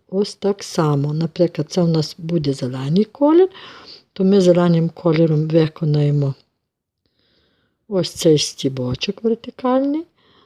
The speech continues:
на два і почнемо обплітати наші три зелені постелені ниточки. Це виглядає ось так.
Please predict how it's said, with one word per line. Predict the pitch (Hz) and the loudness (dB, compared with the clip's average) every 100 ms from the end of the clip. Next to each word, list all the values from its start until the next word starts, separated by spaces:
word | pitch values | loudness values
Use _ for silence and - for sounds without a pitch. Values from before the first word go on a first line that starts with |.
| _ - | _ -8
на | 277 | -6
два | 247 262 285 311 _ _ _ _ _ | -2 0 0 -2 _ _ _ _ _
і | 269 311 440 _ _ _ _ _ | -6 -4 -4 _ _ _ _ _
почнемо | 180 - - 151 151 196 349 - _ _ _ _ - | -16 -12 -8 -4 0 0 -2 -6 _ _ _ _ -14
обплітати | 175 - 151 135 - 185 247 - 269 277 _ - | -14 -12 -8 -6 -4 -2 -2 -4 -6 -6 _ -10
наші | 185 170 160 156 - | -4 -4 -4 -8 -12
три | - 185 254 359 _ _ _ 156 | -4 0 0 -2 _ _ _ -8
зелені | 156 151 160 202 226 | -4 -2 0 0 -2
постелені | - 156 - 147 147 175 170 | -6 -10 -8 -6 -2 0 0
ниточки. | 160 139 151 - - - - - _ _ _ _ _ _ _ _ _ _ _ _ _ _ _ _ _ _ _ _ | 0 -2 -6 -12 -16 -16 -18 -20 _ _ _ _ _ _ _ _ _ _ _ _ _ _ _ _ _ _ _ _
Це | - 302 | -6 -2
виглядає | 330 214 170 160 180 196 226 - | 2 2 2 2 2 4 2 2
ось | 180 185 - | 0 0 -2
так. | - 135 143 _ | -12 -14 -14 _